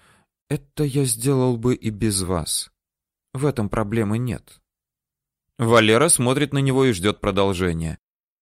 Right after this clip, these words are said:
«Но этого мне мало, друг мой. Помимо модели, мне ещё понадобится вся возможная информация по ботам. Кто, как, что, откуда.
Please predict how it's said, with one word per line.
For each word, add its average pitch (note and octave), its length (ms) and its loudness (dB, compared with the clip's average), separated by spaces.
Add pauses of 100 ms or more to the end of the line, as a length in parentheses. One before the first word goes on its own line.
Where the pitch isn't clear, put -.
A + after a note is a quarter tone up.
(120)
«Но G2 360 -4
этого A#2+ 520 -4
мне A2+ 300 -4
мало, A2+ 540 -2
друг G#2 520 -4
мой. C#2+ 400 -12 (460)
Помимо B2 440 0
модели, A2 640 -2 (320)
мне B2 340 -2
ещё A#2+ 200 -2
понадобится A2 840 -2
вся A#2 480 -2
возможная G#2+ 680 -4
информация F2+ 720 -4
по E2 180 -8
ботам. E2 480 -8 (580)
Кто, C#3 680 -4 (100)
как, B2 440 -4
что, - 720 -4
откуда. G#2+ 840 -4